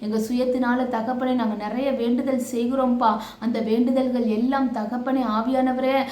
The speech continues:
அப்பா, உமக்கு பிரியமா இருந்தா எங்களுக்கு நீங்க செய்யுங்க, இல்லைனா தகப்பனே, ஆவியானவரே, அப்பா, நீங்க அதை செய்ய வேணாம்னு நாங்க விசுவாசிக்கிறோம்ப்பா, நாங்க ஜெபிக்கிறோம்ப்பா, அறிக்கையிடுகிறோம்ப்பா.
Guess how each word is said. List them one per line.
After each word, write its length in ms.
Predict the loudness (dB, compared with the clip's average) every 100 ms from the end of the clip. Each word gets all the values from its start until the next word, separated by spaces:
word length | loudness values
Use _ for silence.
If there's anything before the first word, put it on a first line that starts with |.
| -6
அப்பா, 280 | -4 0 2
உமக்கு 520 | 2 4 2 2 -2 -4
பிரியமா 520 | -2 0 2 0 0
இருந்தா 320 | -2 2 4
எங்களுக்கு 420 | 4 2 0 -2 -4
நீங்க 180 | -8
செய்யுங்க, 540 | -10 -6 -4 -2 -2 -2
இல்லைனா 600 | -4 -2 0 2 0 -2
தகப்பனே, 600 | -2 -2 -2 0 0 0 -4 -6
ஆவியானவரே, 300 | 0 2 4 2 2 2
அப்பா, 360 | 2 2 2
நீங்க 240 | 2 2 0
அதை 140 | -4
செய்ய 360 | -4 -4 -2 0
வேணாம்னு 460 | 0 2 2 0
நாங்க 240 | 0 0 -2
விசுவாசிக்கிறோம்ப்பா, 1000 | -4 -8 -4 -4 -2 -4 -4 -2 -2 -2
நாங்க 200 | -4 -6 -6
ஜெபிக்கிறோம்ப்பா, 640 | -4 -4 0 0 0 0 -2 -2
அறிக்கையிடுகிறோம்ப்பா. 880 | -4 -2 -2 0 0 -2 -2 -4